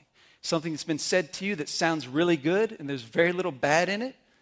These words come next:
if something sounds really good, I would s-, have some suspicions. Because every bit of the good news of God is always accompanied by something of a warning or what we would call bad news. Very little of what God says is just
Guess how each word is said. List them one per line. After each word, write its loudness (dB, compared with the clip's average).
if -14
something -4
sounds -2
really 4
good, 2
I 0
would -2
s-, -12
have -2
some -4
suspicions. -6
Because -2
every 4
bit 4
of 4
the 4
good 2
news 0
of -6
God 2
is -6
always -2
accompanied -6
by -2
something -6
of -12
a -14
warning -4
or -8
what -12
we 0
would -2
call -10
bad -4
news. -20
Very 4
little 4
of -4
what -4
God -4
says -2
is -8
just -6